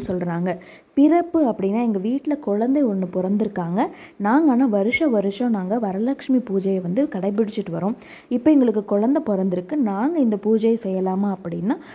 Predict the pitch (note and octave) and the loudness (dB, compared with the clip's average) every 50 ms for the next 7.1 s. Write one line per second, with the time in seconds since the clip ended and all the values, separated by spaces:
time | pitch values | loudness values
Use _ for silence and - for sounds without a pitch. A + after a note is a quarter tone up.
0 | - _ _ - B3+ C#4 D#4+ F4+ F#4 F#4+ F4 E4+ - A3+ G#3 G3 G3 G3+ A3 D4+ | -20 _ _ 2 4 4 4 4 4 2 0 2 2 0 0 2 2 2 2 2
1 | D4 A3+ G#3 G3+ - - - E4 D#4 C#4+ A#3 G3+ F#3 F#3 F3+ - B3+ C4+ C4+ A3+ | 2 2 2 -2 -4 -2 0 2 2 2 2 0 0 -4 -4 -4 -2 0 0 2
2 | G#3 G#3+ G3+ F#3 F3+ F#3+ G3+ A3 G#3+ - - A#3+ A#3 A#3 F#3+ F#3+ F3+ F#3 F#3 G#3 | 2 0 0 0 -2 -2 -2 -4 -4 -2 0 0 0 0 -2 -2 0 2 0 0
3 | G3+ - F3 F3+ F3 F3+ F3 F3+ E3+ F3 F3 E3+ F3+ F#3+ G3+ G3+ - - - - | 0 -2 -2 -2 -2 -2 -2 -2 -4 -2 -2 -2 -2 -2 -2 -2 -6 -12 -20 -20
4 | - _ A3 G#3+ - - E4+ F4+ D#4+ D4+ B3 A3 G3+ G#3 A3+ C4+ C4 - G#3+ G3+ | -10 _ -8 -8 0 2 4 4 6 6 4 4 2 2 0 0 0 0 0 0
5 | G#3 G#3 - C4+ A3 G#3 F#3+ F#3 F#3 - F#3+ F3+ G#3+ A3 G3+ F#3 F3+ F#3 G3 A#3+ | 0 0 -2 -2 -2 0 -4 -4 -4 -4 -2 0 0 0 2 0 0 0 0 -2
6 | B3+ B3 B3 A3+ G#3 G3+ G3+ G#3 G#3+ A3+ G#3 F#3+ F3+ F3+ F3 F3 - F3 F#3 F#3+ | -2 0 -2 0 0 0 0 0 0 0 0 0 -2 -4 -4 -4 -4 -4 -2 0
7 | A3+ D4+ | -2 -2